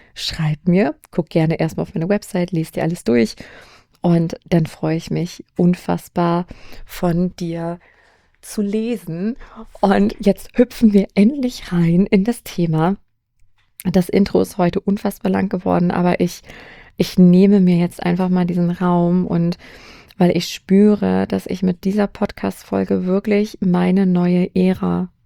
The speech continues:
einläute. Und, ähm, ja, da kommt mir jetzt auch direkt wieder meine Telegram-Gruppe.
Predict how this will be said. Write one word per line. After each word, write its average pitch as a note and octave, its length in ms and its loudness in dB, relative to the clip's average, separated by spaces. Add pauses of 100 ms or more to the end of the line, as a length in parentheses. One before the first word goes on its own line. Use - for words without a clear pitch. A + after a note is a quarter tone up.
(100)
einläute. F#3 840 0 (800)
Und, F3 640 2
ähm, F3+ 600 -2
ja, F3+ 200 0 (100)
da F3 100 -6
kommt - 180 -4
mir G3 80 0
jetzt F#3 140 -4
auch F3+ 100 -2
direkt F#3 340 -4
wieder F3+ 200 0
meine F3+ 180 0
Telegram-Gruppe. A3 840 2